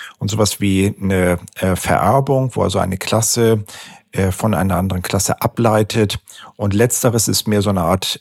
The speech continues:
äh, Whitebox-Wiederverwendung, nicht? Das heißt also, ich gucke bei der,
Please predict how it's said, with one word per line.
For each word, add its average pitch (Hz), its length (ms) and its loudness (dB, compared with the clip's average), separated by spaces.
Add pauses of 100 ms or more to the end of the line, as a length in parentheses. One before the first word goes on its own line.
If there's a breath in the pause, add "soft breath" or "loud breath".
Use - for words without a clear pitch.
äh, 98 140 2
Whitebox-Wiederverwendung, 95 2000 -2
nicht? 151 180 -2
Das - 140 -2
heißt 98 180 0
also, 92 160 0
ich - 160 -8
gucke 139 380 0
bei 107 180 0
der, 90 300 0